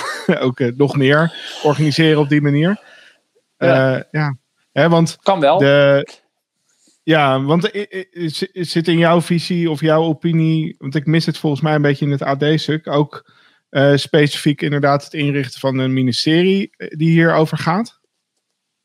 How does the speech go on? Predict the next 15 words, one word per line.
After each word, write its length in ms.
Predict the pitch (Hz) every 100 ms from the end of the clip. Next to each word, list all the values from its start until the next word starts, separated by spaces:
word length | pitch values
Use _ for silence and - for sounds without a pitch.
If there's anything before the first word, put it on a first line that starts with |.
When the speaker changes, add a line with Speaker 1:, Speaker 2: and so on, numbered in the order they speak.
| _ _ - -
Speaker 1:
Ben 100 | 139
je 120 | 147
van 140 | 151 147
mening 300 | 147 147 143
dat 100 | 147
Speaker 2:
Ik, 80 |
Speaker 1:
er 80 | -
een 40 | 143
Speaker 2:
ik 100 | 147
zou 40 |
Speaker 1:
minister 260 | 165 170 233
Speaker 2:
zelf, 80 | 180
Speaker 1:
van 100 | 160
Digitaal 420 | 156 147 156
Speaker 2:
eh 60 | 170